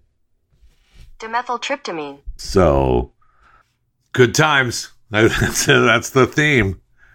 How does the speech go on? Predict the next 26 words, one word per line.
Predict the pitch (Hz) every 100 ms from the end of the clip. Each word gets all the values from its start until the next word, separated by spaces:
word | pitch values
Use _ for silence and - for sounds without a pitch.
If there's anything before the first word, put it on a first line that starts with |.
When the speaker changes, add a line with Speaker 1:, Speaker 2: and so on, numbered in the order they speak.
| _ 107
Speaker 2:
The |
theme | 95 147 131
of | 127
Fat | 147 135 -
Pile | 139 139
Friday, | 131 143 147 131
good | 107 127 127
times. | 127 151 139 110 95 _ _ - - -
Just | 147 143
like | 156
where | 160 147
I |
see, | 131 170 160 139 131
we're | 147
in | 147
the | 117
crime | - 131 104 85
segment, | - 73 69 69
right? | 82 85
Crime | - 135 156 131 113 104
segment. | 90 107 98 80 73 - - - - -
Uh, | 92 90 82
tonight's | 101 127 110
episode, | 98 101 98 95 80 67 65 60
just | 87 - - _ -
crime. | - 85 90 82 71 65 62 60